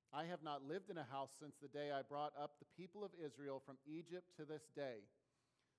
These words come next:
So remember, as the Israelites came out of bondage, God dwelt with them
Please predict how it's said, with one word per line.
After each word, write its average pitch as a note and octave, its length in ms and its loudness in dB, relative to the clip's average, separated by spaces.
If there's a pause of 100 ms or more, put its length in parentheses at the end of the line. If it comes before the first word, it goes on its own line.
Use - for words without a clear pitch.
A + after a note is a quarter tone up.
So C3 80 -12
remember, C#3 640 0 (220)
as C3+ 180 0 (200)
the C3 240 -6 (240)
Israelites D#3 720 0 (100)
came D#3 200 -4
out C#3+ 160 2
of B2+ 100 -6
bondage, C3+ 560 -4 (400)
God D3+ 240 4
dwelt D3+ 240 2
with C#3 160 -6
them C3+ 340 -2